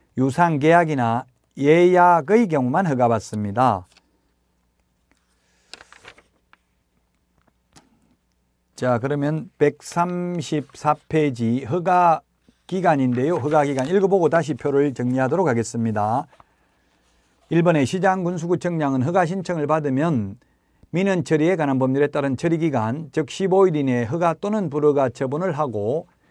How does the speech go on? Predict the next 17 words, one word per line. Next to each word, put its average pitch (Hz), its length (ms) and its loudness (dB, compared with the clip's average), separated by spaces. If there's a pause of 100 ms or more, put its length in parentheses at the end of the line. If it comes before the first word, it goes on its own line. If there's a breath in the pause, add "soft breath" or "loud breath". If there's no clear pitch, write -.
(280)
그 143 180 2
신청인에게 143 1000 -2
허가증을 175 680 -2
발급하거나 123 960 -4 (100)
불허가 165 540 0 (600)
처분 151 320 -2
사유를 131 380 0
서면으로 175 560 -4
알려야 127 380 0
된다. 104 560 -6 (320)
다만 123 480 -2 (540)
선매 175 460 0
협의 185 380 0
절차가 156 800 -2
진행 147 320 -4
중인 143 220 -2
경우에는 123 580 -2